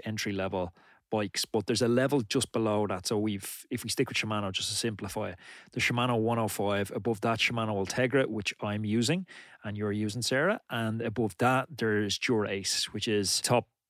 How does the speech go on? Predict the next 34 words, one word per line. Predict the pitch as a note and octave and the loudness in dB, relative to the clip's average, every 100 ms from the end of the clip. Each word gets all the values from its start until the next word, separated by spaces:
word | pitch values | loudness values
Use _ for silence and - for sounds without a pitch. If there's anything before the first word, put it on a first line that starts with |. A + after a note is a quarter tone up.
| - | -2
Tour | B2+ | 2
de | A#2 | 2
France | A#2 G#2+ G#2 | 2 0 0
lads | G2+ G2 F#2 | 0 0 -2
are | A2+ | -4
using | G#2 G#2 G2 G2 | -2 -2 -2 -4
that. | G2 F#2+ | 0 0
Some | F#2 - - C3+ | 0 -2 0 0
people | B2 G#2+ G2+ | 0 0 0
race | G2 G2+ A2 | 0 0 0
on | G2 | -4
it, | F#2+ | -2
but | G#2+ | -4
it's | G2+ - | -4 -8
pretty | - A#2 G2+ | -2 -2 0
expensive | - A2 G2+ - | -2 -2 -4 -6
if | |
you | G#2+ | -8
break | G2 G2+ G2 | -4 -4 -2
a | |
shifter | - A2+ G2 G#2+ | 0 0 0 -4
to | G#2 | -2
replace | G2 - A#2 A#2+ | -4 -2 0 2
it, | D#3+ C3+ - - | 2 0 -12 -12
and | A#2 | -4
there's | A#2 | -2
a | A#2 | 0
negligible | A#2 A#2+ A#2+ A#2+ A2 G#2 | 2 2 2 0 2 0
enough | G#2+ G#2 - | 0 -2 -2
difference | G#2+ - G2+ | -2 -2 -6
between | G2+ G#2+ G2+ A2 | -6 -4 -4 -4
Ultegra | G#2 - G#2+ G#2+ G#2+ | -4 -2 0 -2 -4
and | G2+ | -4
Dura-Ace. | G#2 G#2+ G#2 G#2 - | 0 0 0 -2 -4